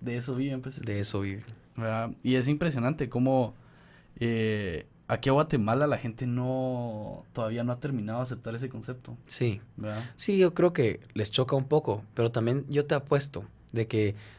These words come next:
Speaker 2: tú vas con las Kardashian y les presentas un, una propuesta de trabajo y son muy profesionales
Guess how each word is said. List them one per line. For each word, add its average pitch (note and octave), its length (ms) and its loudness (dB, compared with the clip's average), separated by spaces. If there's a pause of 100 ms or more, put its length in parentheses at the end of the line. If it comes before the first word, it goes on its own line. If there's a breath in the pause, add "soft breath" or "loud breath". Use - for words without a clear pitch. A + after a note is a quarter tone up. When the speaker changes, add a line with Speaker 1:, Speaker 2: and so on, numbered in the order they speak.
Speaker 2:
tú C3 120 2
vas C3+ 120 6
con D3+ 100 0
las C#3+ 120 2
Kardashian A2 400 0
y G2 40 -2
les F#2 100 -6
presentas G#2 480 0
un, C3 340 0 (380 loud breath)
una C3+ 200 4
propuesta C3 440 2
de C#3+ 60 4
trabajo B2+ 380 2
y C3 40 2
son C3 120 0
muy B2+ 120 2
profesionales A#2+ 680 -2